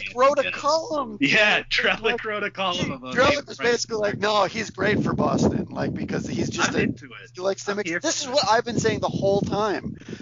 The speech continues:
Speaker 2: that Price doesn't get along with the media because he's, like, he's like them and he wants to mix it up. And when he's not pitching well, it frustrates him. But when he is, he'll give them shit. Like, I
Speaker 1: They asked him about, did you see his quotes last night?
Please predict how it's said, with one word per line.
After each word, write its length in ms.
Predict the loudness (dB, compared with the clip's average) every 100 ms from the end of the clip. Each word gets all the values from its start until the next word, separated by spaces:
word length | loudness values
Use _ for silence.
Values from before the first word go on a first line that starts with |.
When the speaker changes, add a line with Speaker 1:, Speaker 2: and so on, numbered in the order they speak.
| -4
Speaker 2:
that 200 | -2 -2
Price 600 | -2 2 4 2 0 -4 -8 -20 -20 -20 -6
doesn't 460 | 0 0 0 -6 -6
get 160 | -4 -2
along 360 | -2 -2 -2
with 160 | -6 -8
the 80 | -6
media 420 | -4 -4 -2 -2
because 340 | -2 -4 -4
he's, 400 | -4 -4 -4 -4 -2
like, 280 | -2 -2 -16 -20 -18 -8
he's 280 | -2 0 0
like 360 | 2 2 2
them 400 | -2 -2 -4 -4
and 100 | -10
he 100 | -8
wants 960 | -6 0 0 0 -2 -4 -6 -12 -10 -6
to 80 | -4
mix 260 | -4 -2
it 100 | 0
up. 160 | 2 2
And 100 | 0
when 80 | 0
he's 140 | 0
not 280 | 2 2 0
pitching 320 | -6 -8 -6 -6
well, 280 | -6 -6 -8 -12 -12 -6
it 120 | -2
frustrates 440 | 0 0 0 -4 -2
him. 80 |
But 100 | -4 -2
when 120 | -2
he 100 | -2
is, 220 | -2 -2
he'll 140 | -4 -4
give 180 | -6
them 120 | -6 -6
shit. 280 | -2 -2 -2 -2
Like, 260 | -2 -2 -20 -20 -20 -18 -18 -20 -20 -20 -14 -2
I 240 | 2 2
Speaker 1:
They 140 | 0 -2
asked 240 | -4 -6
him 120 | -16 -14
about, 320 | -12 -10 -10
did 180 | -10 -10
you 80 |
see 140 | -8 -8
his 120 | -8
quotes 280 | -6 -8 -6
last 240 | -6 -6
night? 280 | -4 -4 -6